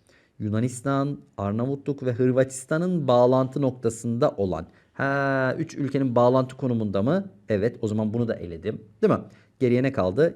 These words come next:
Geriye sadece B seçeneği kaldı. Güney Kaliforniya ile ticari ilişkilerde bulunması. E, baktığımız zaman evet Güney Kaliforniya eyvallah da Güney'in Kaliforniyası.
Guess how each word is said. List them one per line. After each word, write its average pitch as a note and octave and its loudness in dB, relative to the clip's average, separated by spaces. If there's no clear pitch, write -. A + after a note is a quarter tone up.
Geriye A2 2
sadece A2 -2
B A2+ 6
seçeneği F2+ -8
kaldı. A2 0
Güney D#3+ 6
Kaliforniya F3 4
ile F3 2
ticari D#3 6
ilişkilerde C#3 2
bulunması. A2 -2
E, A2 -8
baktığımız D3+ 0
zaman D#3+ 0
evet D3+ 4
Güney C#3+ 4
Kaliforniya D3+ 2
eyvallah D#3 4
da C3+ 2
Güney'in B2+ 2
Kaliforniyası. A#2+ 0